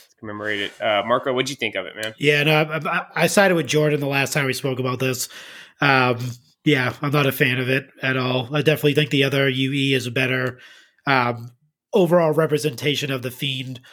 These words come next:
Speaker 1: For
Speaker 2: Uh,
Speaker 1: sure.
Speaker 2: obviously, the head scan, you know, it's, it's, it's a couple of,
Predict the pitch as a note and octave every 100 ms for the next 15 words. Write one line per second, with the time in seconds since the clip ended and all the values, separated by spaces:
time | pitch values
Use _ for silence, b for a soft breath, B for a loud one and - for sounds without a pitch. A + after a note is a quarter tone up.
0 | B B - C#3+ C3+ B2 G#2 F#3 F3+ F3+
1 | F3+ E3 F3+ - F3+ E3+ D#3+ E3+ D3 E3
2 | D3+ C#3+ B2+ - b b b b D3 G#3+
3 | F#3 E3+ - E3 E3 D#3+ D#3